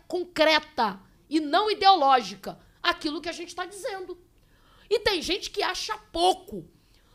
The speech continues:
Tem dados da Defensoria do Estado do Rio de Janeiro que diz trezentos e quarenta e duas pessoas presas pelo Instituto do Reconhecimento Fotográfico,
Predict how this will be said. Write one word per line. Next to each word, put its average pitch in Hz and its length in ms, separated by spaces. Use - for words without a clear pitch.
Tem 427 400
dados 302 640
da 330 100
Defensoria 349 800
do 277 80
Estado 302 440
do 262 80
Rio 294 180
de 202 60
Janeiro 262 340
que 349 140
diz 294 500
trezentos 320 600
e 359 80
quarenta 339 540
e 302 60
duas 320 440
pessoas 285 800
presas 330 580
pelo 330 200
Instituto 349 480
do 311 120
Reconhecimento 294 720
Fotográfico, 262 920